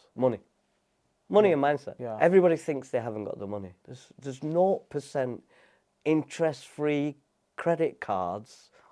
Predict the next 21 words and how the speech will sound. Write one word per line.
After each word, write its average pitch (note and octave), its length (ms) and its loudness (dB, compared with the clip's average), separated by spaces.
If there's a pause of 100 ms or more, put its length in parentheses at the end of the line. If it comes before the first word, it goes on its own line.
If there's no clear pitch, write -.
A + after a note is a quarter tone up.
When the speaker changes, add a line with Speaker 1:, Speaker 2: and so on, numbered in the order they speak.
(100)
Speaker 1:
on A#2+ 260 -2
purchases. A#2 1120 4 (1040)
You B2+ 80 -8
can A#2+ 160 -10
buy F3 280 10
the F3 120 4
course E3 320 4
on D3+ 160 2
that C#3+ 180 2
credit D3 300 2
card, G2+ 200 -6 (280)
pay D3+ 240 4
it - 180 -6
twelve B2+ 240 8
months A#2+ 240 0
later. A#2+ 400 -2 (320)
Speaker 2:
Really? F#3 440 6 (120)
Speaker 1:
Twenty A#3 500 10
months C3 320 4
later, G2+ 300 0
even. F2 300 -8